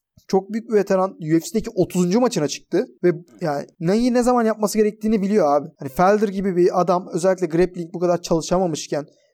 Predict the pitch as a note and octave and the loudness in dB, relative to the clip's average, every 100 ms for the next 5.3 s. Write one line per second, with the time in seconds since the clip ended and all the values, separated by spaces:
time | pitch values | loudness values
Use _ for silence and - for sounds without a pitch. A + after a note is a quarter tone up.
0 | _ D#3+ D3 C#3+ - D#3+ F3 F#3 - - | _ 2 2 2 0 0 2 -2 -4 -4
1 | E3+ F3+ F#3 F3 E3+ E3+ E3+ E3 A3+ A3+ | 0 2 2 2 2 0 0 0 -4 -2
2 | A3+ A3 D#3 E3 F#3 G3 A#3 A#3 E3 E3 | -4 -4 -4 0 0 0 -2 0 2 2
3 | E3+ C4 C4 A#3 G#3+ A3 F#3+ A#3+ B3 A3+ | 2 2 2 2 2 0 4 4 4 4
4 | G#3+ G#3 G3+ G3+ F#3+ F#3+ - E3+ E3+ E3 | 4 4 4 4 4 -2 -4 -4 -2 -4
5 | D#3 D#3 D3 | -4 -8 -8